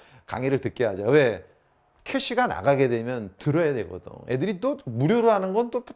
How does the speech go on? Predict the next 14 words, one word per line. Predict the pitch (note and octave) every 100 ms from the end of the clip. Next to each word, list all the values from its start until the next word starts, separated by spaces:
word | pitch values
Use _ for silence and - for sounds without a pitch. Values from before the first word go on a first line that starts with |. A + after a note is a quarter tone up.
| _ -
잘 | B3
안 | D#4+ B3+
들어요. | E3+ D#3 D#3+ G#3+ D#3+ - - _ -
돈을 | A3 C#4
내, | C3+ A2+ -
자기 | - F3 A3
돈이 | G3+ A3
나가야 | D3+ - C#3+ C3+
또 | C3+ A#2+
듣는단 | - G2 G2+ G2 F2+
말이야. | E2+ F#2+ - - - - _
그럼. | - F2+ F#2+ - _ _ _ _ _ _ _ _ _ _ _ _ _ _ _ _ _ _ _ -
러쉬. | A2 C3 C3 - - -
자, | E2 F#2 A#2+ G3 B3